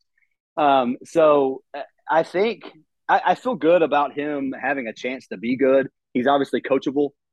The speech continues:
um, because, like I said, you, you, you just saw things that he was doing wrong in, in that first game that he didn't do wrong again in that third game. So,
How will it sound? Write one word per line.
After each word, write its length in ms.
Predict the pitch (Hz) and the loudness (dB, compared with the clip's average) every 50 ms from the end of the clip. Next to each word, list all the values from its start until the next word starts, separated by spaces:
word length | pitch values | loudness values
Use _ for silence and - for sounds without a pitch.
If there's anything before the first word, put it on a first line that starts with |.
| _ _ - | _ _ -6
um, 400 | 120 120 113 113 110 110 117 123 | -4 -2 -2 -2 -2 -4 -8 -8
because, 200 | 120 120 120 123 | -8 -6 -6 -2
like 100 | 113 123 | -2 -2
I 60 | 117 110 | -2 -2
said, 240 | - 123 113 104 | -2 -4 -4 -4
you, 100 | 107 123 135 | -6 -10 -10
you, 140 | 127 123 131 | -8 -8 -8
you 160 | 135 127 127 | -8 -8 -6
just 160 | 123 127 - | -6 -6 -2
saw 220 | - 139 135 139 135 | 0 2 4 4 4
things 400 | - - 127 123 123 123 107 110 | 2 0 0 0 0 -4 -4 -6
that 80 | 117 | -6
he 80 | 113 120 | -6 -6
was 100 | 117 107 | -8 -6
doing 220 | 104 123 120 110 104 | -6 -6 -6 -4 -2
wrong 560 | 107 113 120 123 123 123 123 120 120 120 113 - _ _ _ _ _ - | 0 2 2 2 2 2 2 0 -2 -4 -8 -12 _ _ _ _ _ -16
in, 220 | - - 123 123 | -10 -8 -8 -8
in 160 | 123 127 131 | -6 -6 -4
that 140 | 127 120 101 | -4 -4 -2
first 200 | - 202 220 - | 0 0 0 0
game 140 | - 143 131 | 0 0 0
that 100 | 127 123 | 0 -2
he 100 | 120 120 | -2 -2
didn't 180 | 123 139 131 117 | -4 -4 -4 -4
do 100 | 123 113 | -6 -6
wrong 240 | 110 113 104 101 | -4 -4 -6 -6
again 200 | 95 95 104 101 | -8 -10 -14 -12
in 40 | 95 | -12
that 140 | 95 92 80 | -12 -14 -10
third 200 | - 101 95 90 85 | -10 -10 -10 -10 -14
game. 140 | 101 - - 95 | -18 -18 -18 -12
So, 260 | - - 117 104 98 | -2 0 0 0 0